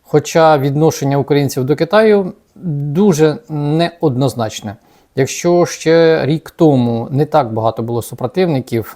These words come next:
негативного ставлення до Китаю, то з початком цього року до Китаю ставиться більша половина українців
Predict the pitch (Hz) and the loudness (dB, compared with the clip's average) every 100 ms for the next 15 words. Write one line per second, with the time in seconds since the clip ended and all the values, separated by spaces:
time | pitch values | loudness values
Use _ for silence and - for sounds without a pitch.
0 | 120 127 135 135 113 113 107 - 117 117 | -4 -2 -2 -2 -4 -6 -6 -4 -4 -4
1 | 113 127 147 220 220 156 _ 147 135 - | -6 -8 -2 2 2 -2 _ 0 0 -6
2 | 131 127 - 113 107 151 143 175 190 185 | -4 -4 -2 -8 -6 -2 -2 0 -4 -4
3 | 196 - - - _ 117 127 156 - 156 | -6 -6 -20 -20 _ -4 0 0 2 2
4 | 143 - - - 135 127 - 131 139 113 | 2 0 -6 -2 0 0 -4 -8 -6 -4
5 | 143 127 120 - 123 123 120 117 113 156 | -4 -2 -6 -4 -4 -2 -4 -6 -4 -2
6 | 180 - | -2 -4